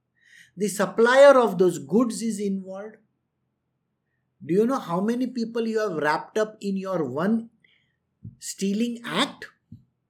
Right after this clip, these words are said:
So many of them. And you haven't realized it.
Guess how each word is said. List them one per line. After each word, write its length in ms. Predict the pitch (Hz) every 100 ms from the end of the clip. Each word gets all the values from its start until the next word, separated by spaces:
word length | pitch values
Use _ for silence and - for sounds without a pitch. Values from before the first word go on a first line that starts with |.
| _ _
So 480 | - - - 202 208
many 400 | 208 220 220 233
of 240 | 233 226
them. 540 | 202 220 180 113 - - _ _ _ _ _
And 180 | 151 175
you 100 | 185
haven't 400 | 165 180 214 196
realized 720 | 196 190 180 185 233 214 156
it. 240 | 120 -